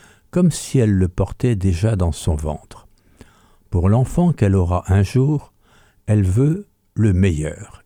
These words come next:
Et d'abord, ce dont elle a été privée, l'école, l'éducation, parce que l'école, c'est ce qui permet de choisir sa vie. Petit à petit,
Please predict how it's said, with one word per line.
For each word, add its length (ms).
Et 100
d'abord, 560
ce 180
dont 300
elle 140
a 120
été 280
privée, 560
l'école, 640
l'éducation, 800
parce 280
que 140
l'école, 640
c'est 220
ce 160
qui 220
permet 500
de 160
choisir 560
sa 220
vie. 220
Petit 340
à 60
petit, 540